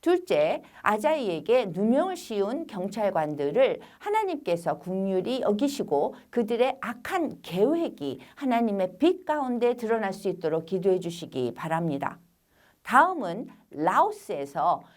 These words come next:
가족의 핍박에도 믿음을 잃지 않은 기독교인 자매의 소식입니다.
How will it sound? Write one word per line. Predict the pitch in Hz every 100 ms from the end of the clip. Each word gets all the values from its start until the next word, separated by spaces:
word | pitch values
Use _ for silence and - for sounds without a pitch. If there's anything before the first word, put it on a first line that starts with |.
| -
가족의 | - 202 262 269 381
핍박에도 | - 403 - - 381 370 202 - 143 190 -
믿음을 | 202 220 247 262 -
잃지 | 370 381 - 339
않은 | - 165 156 175 269
기독교인 | 247 262 302 269 285 320
자매의 | - 208 294 320 185 117
소식입니다. | - 220 220 226 226 175 - -